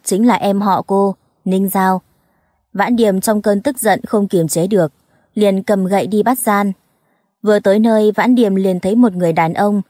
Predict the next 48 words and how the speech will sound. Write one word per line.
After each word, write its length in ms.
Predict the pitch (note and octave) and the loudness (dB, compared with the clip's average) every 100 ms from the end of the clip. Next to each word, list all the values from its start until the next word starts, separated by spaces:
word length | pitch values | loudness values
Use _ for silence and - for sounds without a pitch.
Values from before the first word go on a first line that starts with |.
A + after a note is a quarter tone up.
| _ _ - | _ _ -4
mặc 200 | G#3 - | -4 -2
chiếc 160 | C#4 | -4
áo 380 | - F3+ F3 A#3+ | -2 0 2 0
cô 160 | A3+ F#3 | 0 -2
tặng 200 | - - | -2 -4
Bùi 220 | F#3 F3 | -2 -2
Mặc 180 | D#3+ D#3 | 0 -2
Phi, 300 | - G#3 G3 - _ _ _ | 0 0 0 -4 _ _ _
tưởng 220 | A3+ F#3+ | -2 0
nhầm 200 | G3+ G3 | 0 0
là 120 | G3 | 0
kẻ 220 | F#3+ G3 E3 | 0 -2 -2
phản 220 | F#3 D#3 | -2 0
bội, 220 | E3 D#3+ _ _ _ - | 0 0 _ _ _ 0
cô 120 | A3 | 2
liền 240 | G3 F#3 | 2 0
giơ 160 | F3 G3+ | 0 0
gậy 260 | G3 F3 | 0 -2
đánh 260 | D#3+ D#3 F#3 | -2 -2 -2
tới 240 | F#3 E3+ | 0 0
tấp. 180 | F#3 B3+ - _ _ _ _ _ _ _ | 2 -2 -4 _ _ _ _ _ _ _
Lúc 180 | A#3 A#3 | -2 0
bình 220 | A3 F#3+ | 0 -2
tĩnh 200 | F#3 A#3 | 0 0
lại, 260 | B3 E3+ E3+ | 2 0 -2
Vãn 240 | F3+ G#3+ | -2 0
Điềm 220 | A3 F3+ E3+ | 0 0 0
mới 100 | E3+ | -2
phát 220 | C4+ B3+ | -2 0
hiện 200 | G3 D3 _ _ _ - | -2 -2 _ _ _ -2
cô 240 | F3+ F3+ | 0 2
đã 160 | E3+ F#3+ | 0 0
đánh 240 | F3 A3 | 0 2
nhầm 240 | A#3 F3 | 0 0
người. 300 | E3 E3 D3+ D3 _ _ _ _ - | -2 -2 -2 -6 _ _ _ _ -2
Người 160 | G#3 G3 | 0 2
bị 160 | G3+ D#3+ | 0 0
cô 160 | G#3+ | 0
đánh 340 | F#3+ F3 F#3+ C4 | 2 0 2 0
phải 240 | A3+ D#3+ | 0 -2
đưa 180 | E3 F3+ | 0 0
vào 160 | F3+ D#3 | 0 0
bệnh 220 | F3 F3 | -2 -2
viện, 220 | F3 E3 - _ | 0 -2 -4 _
khâu 280 | - G#3 F#3+ | -2 0 0
tới 180 | F#3 G3+ | 0 0
năm 240 | A3 G#3+ | 0 2
mũi 260 | G#3 C4+ | 2 0